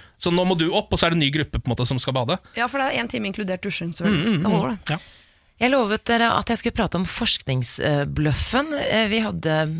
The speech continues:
Speaker 3: besøk av næringsminister Torbjørn Røe Isaksen på fredag, som fortalte om røverforskning.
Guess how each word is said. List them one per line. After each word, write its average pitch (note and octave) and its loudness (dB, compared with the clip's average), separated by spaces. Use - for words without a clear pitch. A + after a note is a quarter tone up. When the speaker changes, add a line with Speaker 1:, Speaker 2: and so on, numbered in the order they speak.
Speaker 3:
besøk C3+ 0
av C3+ 0
næringsminister B2 -2
Torbjørn B2 -2
Røe A2+ -2
Isaksen A3 0
på G#3 -8
fredag, D3+ 0
som F3 -2
fortalte C3 -4
om E3 -6
røverforskning. E3+ 0